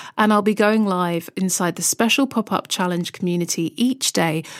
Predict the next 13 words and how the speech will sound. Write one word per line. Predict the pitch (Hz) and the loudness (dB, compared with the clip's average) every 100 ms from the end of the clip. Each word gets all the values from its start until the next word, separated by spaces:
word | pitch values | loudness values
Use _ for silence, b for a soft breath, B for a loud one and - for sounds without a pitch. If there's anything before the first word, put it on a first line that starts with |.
| B - | B -10
with | - | -6
actionable | - 196 - - 247 262 | -4 -2 0 2 2 2
tips | 254 - 160 - - | 2 0 -2 -2 -2
and | 185 | -2
advice | 175 170 - 165 - b b | -2 -4 -4 -4 -6 b b
you | - 190 220 226 | -6 2 4 4
can | 269 247 | 2 2
put | 240 | 0
into | 202 202 | -2 -4
practice | 202 180 - - 170 - - | -2 -4 -4 -4 -2 -4 -6
right | 180 190 190 185 | -4 -2 -2 -4
now | 170 | -6
yourself. | 165 165 175 - - - - | -6 -6 -4 -4 -8 -12 -16